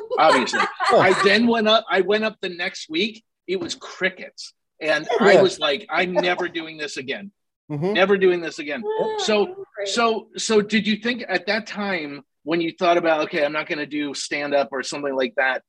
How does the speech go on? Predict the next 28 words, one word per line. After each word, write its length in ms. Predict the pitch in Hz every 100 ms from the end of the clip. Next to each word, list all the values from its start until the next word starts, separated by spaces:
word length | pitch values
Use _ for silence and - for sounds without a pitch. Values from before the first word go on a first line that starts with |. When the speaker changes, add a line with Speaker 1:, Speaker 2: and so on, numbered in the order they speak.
| _ _
Speaker 2:
did 100 | 156
you 80 | 156
think 160 | 196 185
about 240 | 156 117
writing 380 | 139 156 170 131
comedy? 480 | 123 104 98 127 _ _ _ _ _ _ _ _ _ _ _ _ _ _
Speaker 3:
It 80 | 185
was 160 | 180
never 260 | 185 233 240
writing. 460 | 131 127 139 135 123
I, 100 | 113 123
I 40 |
had 240 | 143 135 -
always 400 | 147 170 190 185
been 220 | 127 156 139
around 340 | 131 135 143
the 80 | 185
camera. 540 | - 123 131 151 170 _ _
My 80 | 120
father 420 | - 151 151 156
owned 140 | 147 143
Speaker 2:
Yes. 280 | 123 -
Speaker 3:
a 40 | -
small 220 | 127 131
production 540 | - 127 131 131 123
company 460 | 113 120 107 113 110
in 80 | 104
Connecticut, 640 | 117 117 123 120 104 95